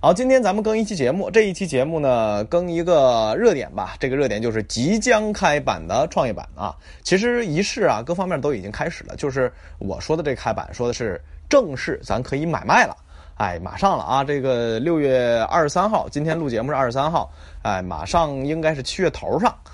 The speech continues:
啊，就可以二级市场交易了。当然，在正式交易之前呢，咱这个创业板和这个科创板呢，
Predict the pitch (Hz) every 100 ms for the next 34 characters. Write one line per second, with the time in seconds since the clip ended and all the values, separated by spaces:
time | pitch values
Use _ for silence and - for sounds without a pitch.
0 | - - - 87 120 110 110 101 - 151
1 | 107 117 104 85 - 143 143 - - -
2 | 175 175 180 190 202 - 294 226 180 -
3 | 160 160 196 196 175 147 170 165 127 117
4 | 143 135 113 107 107 139 143 147 185 151
5 | 135 120 95 62 95 131 120 113 - 208
6 | 220 156 110 - 98